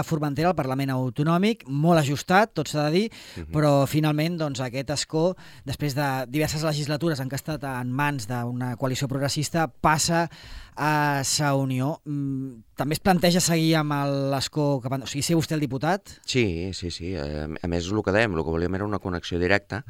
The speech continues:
Speaker 2: entre, entre el Consell de Formentera i el Parlament de les Illes Balears. Crec que podem, eh, fer pressió,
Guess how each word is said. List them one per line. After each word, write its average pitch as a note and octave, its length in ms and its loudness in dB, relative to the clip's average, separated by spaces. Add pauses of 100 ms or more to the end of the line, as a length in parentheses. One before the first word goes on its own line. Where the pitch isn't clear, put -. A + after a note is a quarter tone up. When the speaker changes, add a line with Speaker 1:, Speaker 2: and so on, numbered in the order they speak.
(520)
Speaker 2:
entre, E2 640 0
entre E2+ 200 -4
el - 60 -10
Consell E2+ 320 -4
de F2 80 -2
Formentera E2+ 680 -4
i A2+ 180 -4
el D#2 120 -6
Parlament D#2 360 -2
de F#2+ 60 -4
les F#2 200 -8
Illes D2+ 260 -2
Balears. F2 420 -4 (540)
Crec A2 300 2 (360)
que E2+ 160 -4
podem, E2 760 -2 (760)
eh, D#2 260 -2
fer F2+ 220 -4
pressió, G2 580 0